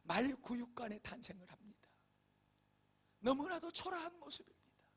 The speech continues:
그리고 그가 공생애를 시작하는 삼십 세가 됐을 때는 원수 마귀 사탄의 강력한 유혹과 핍박 속에 들어갑니다. 그러나 주인공은 말씀으로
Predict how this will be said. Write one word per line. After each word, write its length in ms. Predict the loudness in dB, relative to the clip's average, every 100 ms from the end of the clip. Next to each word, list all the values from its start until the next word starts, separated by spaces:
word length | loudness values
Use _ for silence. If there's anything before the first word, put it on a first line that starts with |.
| _ _ _ _ _ _ _ _ _ _ _ _ _ _ -20 -20 4
그리고 340 | 10 10 8
그가 240 | 4 2 2
공생애를 540 | 2 0 0 0 0
시작하는 420 | 0 0 -2 -2
삼십 380 | -6 -6 -6 -6
세가 180 | -8 -8
됐을 300 | -6 -6 -8
때는 240 | -10 -20 -20 _ _ _ _ _ _ _ _ _ _ _ _ -4
원수 400 | 2 2 0 -4
마귀 300 | -2 -4 -4
사탄의 500 | -8 -8 -12 -12 -16 -20 _ -20 -12
강력한 920 | -4 -4 2 4 4 4 0 0 2
유혹과 400 | 4 4 4 -4
핍박 380 | -6 -8 -10 -10
속에 200 | -10 -10
들어갑니다. 680 | -14 -16 -18 -20 -20 -20 -20 -20 _ _ _ _ _ _ _ -8
그러나 320 | -4 -4 -4
주인공은 640 | -6 -6 -10 -10 -12 -16 -20 _ _ _
말씀으로 680 | 0 0 0 -4 -12 -14